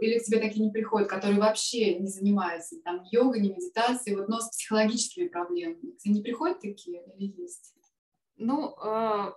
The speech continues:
Speaker 2: которые вообще прямо не, э, не интересуются совсем этой темой, честно говоря, ко мне не приходят в последние
Speaker 1: А.
Speaker 2: пару лет. Вот,
Speaker 1: Мгм.
Speaker 2: ну да,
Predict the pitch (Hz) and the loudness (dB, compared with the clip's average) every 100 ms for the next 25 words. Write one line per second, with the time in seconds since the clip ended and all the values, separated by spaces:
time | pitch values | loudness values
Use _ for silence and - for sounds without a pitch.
0 | _ - 247 269 277 262 262 262 - 285 | _ -4 -4 0 0 2 2 0 -4 -2
1 | 262 240 233 233 226 226 240 233 214 196 | -2 0 2 2 0 2 2 2 2 -2
2 | - 190 190 190 196 233 247 240 240 247 | -8 -6 -4 -4 2 4 4 2 -2 -6
3 | - - 226 214 220 - 226 226 - 415 | -8 -10 -8 -8 -6 -4 -2 -2 2 4
4 | 403 - 254 247 - 247 208 175 165 175 | 4 2 0 0 -2 0 0 0 -2 -4
5 | - 320 320 247 220 208 220 294 311 214 | 0 0 0 -2 2 4 6 4 4 0
6 | 208 226 254 247 220 240 240 262 - 208 | 2 0 2 2 0 -4 -4 -8 0 2
7 | 180 175 - 185 - 180 175 165 202 170 | 2 -2 0 0 0 -4 -4 0 4 4
8 | - 190 - - - - - _ 202 208 | 2 -8 -18 -18 -18 -18 -20 _ -2 4
9 | 214 202 233 254 190 | 6 6 0 -2 -2